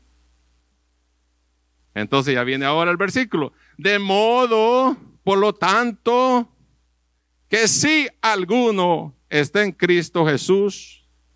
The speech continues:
nueva criatura es". Nuestra muerte es la de la vieja naturaleza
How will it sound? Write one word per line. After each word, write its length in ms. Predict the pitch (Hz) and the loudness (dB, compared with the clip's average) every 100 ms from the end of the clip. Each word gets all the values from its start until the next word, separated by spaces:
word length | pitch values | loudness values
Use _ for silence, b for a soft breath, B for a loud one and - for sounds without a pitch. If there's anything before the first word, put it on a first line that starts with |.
| _ | _
nueva 300 | - 127 131 123 | -2 2 2 2
criatura 520 | 113 98 123 104 95 80 | -2 0 0 0 -2 -6
es". 300 | - - _ _ _ _ _ _ _ _ _ _ _ _ _ _ _ _ _ _ _ _ _ _ _ _ _ _ _ _ _ - | -14 -20 _ _ _ _ _ _ _ _ _ _ _ _ _ _ _ _ _ _ _ _ _ _ _ _ _ _ _ _ _ -4
Nuestra 380 | 180 196 185 | -2 0 -2
muerte 340 | 185 269 269 247 | 0 0 0 -2
es 60 | |
la 340 | 233 202 175 - _ _ _ _ | -2 -2 -4 -6 _ _ _ _
de 160 | - 190 | -2 0
la 160 | 175 160 | 2 2
vieja 440 | 190 247 208 175 | 0 0 -2 -4
naturaleza 1000 | 160 147 160 139 156 175 - 165 202 196 | -6 -6 -4 -2 0 0 2 0 0 -4